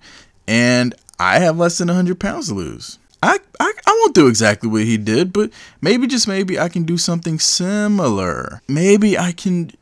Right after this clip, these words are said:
kinda modify it to what I need and make it work. I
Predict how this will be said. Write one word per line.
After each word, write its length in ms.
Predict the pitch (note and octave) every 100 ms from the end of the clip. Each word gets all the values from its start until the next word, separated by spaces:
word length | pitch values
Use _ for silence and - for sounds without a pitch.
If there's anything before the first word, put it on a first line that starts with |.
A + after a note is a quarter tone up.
| - E3+
kinda 240 | - F#3+ F3
modify 720 | C#3 B2 G3 G3 - G2+ G#2+
it 140 | A#2
to 140 | - A2+
what 220 | A2 -
I 200 | G2+ G3+
need 320 | C3 F#2 G#2
and 200 | A2+ A#2
make 200 | A2+ B2
it 100 | D3+
work. 400 | D3+ G#3 -
I 40 | -